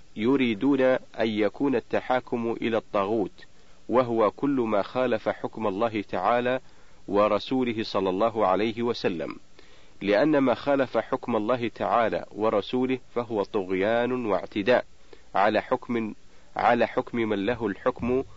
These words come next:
وإليه يرجع الأمر كله، وهو الله. قال الله تعالى:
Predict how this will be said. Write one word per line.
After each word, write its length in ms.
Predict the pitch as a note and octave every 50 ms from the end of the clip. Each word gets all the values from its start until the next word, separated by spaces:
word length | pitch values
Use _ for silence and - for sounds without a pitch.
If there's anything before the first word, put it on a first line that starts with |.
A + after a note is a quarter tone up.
| - - - -
وإليه 720 | F#2+ G2+ F#2 G2+ G2+ G#2 A#2+ C3 A2 A#2+ A2+ A2+ A2+ G#2+ - - - - - - -
يرجع 500 | G#2 - G#2 A#2 A#2 A2 G#2 G#2+ G2 G2
الأمر 420 | G#2+ G2+ - - B2+ B2 A2+ G#2+ G#2 -
كله، 300 | - B2+ A2+ F#2 - F2 - - - - - - - - -
وهو 300 | A2 B2 B2 A#2 A2 G#2
الله. 280 | G2+ G2 G#2 G#2+ F#2 - - - - - - - - -
قال 240 | - A2+ B2 C3 B2
الله 340 | A2+ G#2 A2+ A#2 A2 G#2+ G2
تعالى: 540 | - A2 F2+ F2+ G#2+ A2+ A#2+ A#2+ A#2+ A#2+